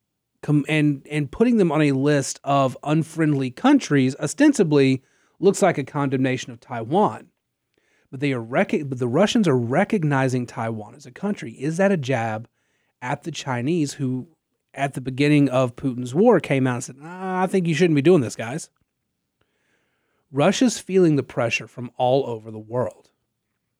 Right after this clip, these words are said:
And it's going to be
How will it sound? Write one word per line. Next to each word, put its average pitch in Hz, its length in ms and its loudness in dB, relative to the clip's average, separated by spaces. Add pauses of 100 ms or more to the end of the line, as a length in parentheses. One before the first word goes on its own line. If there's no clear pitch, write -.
(800)
And 143 260 0
it's 139 180 -4
going 151 460 2
to - 140 -8
be 135 640 0